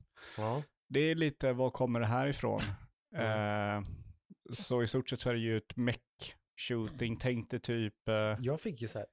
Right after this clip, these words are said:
Speaker 1: lite, lite, lite I D F.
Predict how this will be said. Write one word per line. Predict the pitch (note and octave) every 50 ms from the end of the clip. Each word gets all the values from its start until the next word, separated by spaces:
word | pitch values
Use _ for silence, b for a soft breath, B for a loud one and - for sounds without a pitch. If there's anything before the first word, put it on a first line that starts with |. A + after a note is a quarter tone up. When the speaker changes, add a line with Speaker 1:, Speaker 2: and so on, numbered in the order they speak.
| _
Speaker 1:
lite, | - A2+ C3 D#3 F#3 F3+ - - - A#2+
lite, | B2 B2 A#2 - A2
lite | G#2 G#2 A2+ A#2+ A2 G2 - - - - C3 E3 D#3 - - - - _ _ -
I | B2 A#2 A2+ A2
D | G2+ G2 A#2+ A#2 -
F. | A#2 A#2 - - - - -